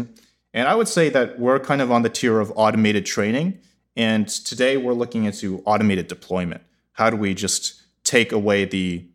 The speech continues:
all of the deployment concerns from our developers? So we don't really have to think about evaluation as a thing to do, and it's just automatic.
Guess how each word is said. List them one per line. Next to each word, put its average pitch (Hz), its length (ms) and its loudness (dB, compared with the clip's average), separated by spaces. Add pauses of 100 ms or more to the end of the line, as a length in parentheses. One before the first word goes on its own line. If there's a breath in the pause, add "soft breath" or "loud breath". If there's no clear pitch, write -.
(180)
all 120 220 6
of 110 100 -2
the 107 80 -2 (120)
deployment 95 420 0
concerns 92 360 -2
from 92 160 -6
our 87 100 -6
developers? 85 720 -8
So - 160 -6
we 92 120 -4
don't 98 220 -2
really 95 180 0
have 90 120 -6
to - 60 -18
think 98 240 -6
about 87 340 -6 (240 soft breath)
evaluation 90 800 -4
as 90 200 -4
a 85 200 -6 (120)
thing 90 340 0
to 98 100 -6
do, 87 300 -6
and 90 100 -8
it's - 160 -6
just - 240 -8
automatic. 85 600 -6